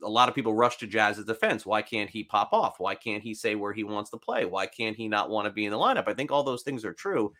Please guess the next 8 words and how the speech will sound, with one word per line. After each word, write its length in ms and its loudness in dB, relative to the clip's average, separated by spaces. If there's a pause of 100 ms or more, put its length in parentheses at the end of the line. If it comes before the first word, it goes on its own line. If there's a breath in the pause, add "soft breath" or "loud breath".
(480)
but 240 6
more 260 8
so, 380 4
I 160 6
think 280 -4
personally, 800 -2
in 220 -2
baseball 640 -2